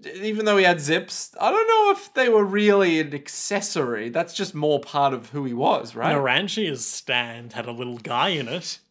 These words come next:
Speaker 1: Would we classify the little pilot as an accessory to the plane, or was he part of the stand?
Speaker 2: There's just no way to know.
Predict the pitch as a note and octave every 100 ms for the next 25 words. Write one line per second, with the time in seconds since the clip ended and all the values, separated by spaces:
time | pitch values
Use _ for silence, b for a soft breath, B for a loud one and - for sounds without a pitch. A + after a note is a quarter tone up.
0 | _ D#3 E3 F#3 F3+ _ _ - F#3+ G#3
1 | A3+ A3+ G3 F#3 D#3+ D3 E3 D#3 - D3
2 | D3 C3+ B2 - C3 B2+ C3 A#2+ - C3+
3 | C3 - B2+ A#2+ A2+ _ - C3+ A2+ -
4 | - _ - B2 D#3 C#4 D4+ D3+ B2 -
5 | - C#3+ C#3 B2+ A#2 G#2+ - A2+ F#2+ E3
6 | D3 D#3 D#3 A3 G3 F#3 E3+ D#3+ C3 A2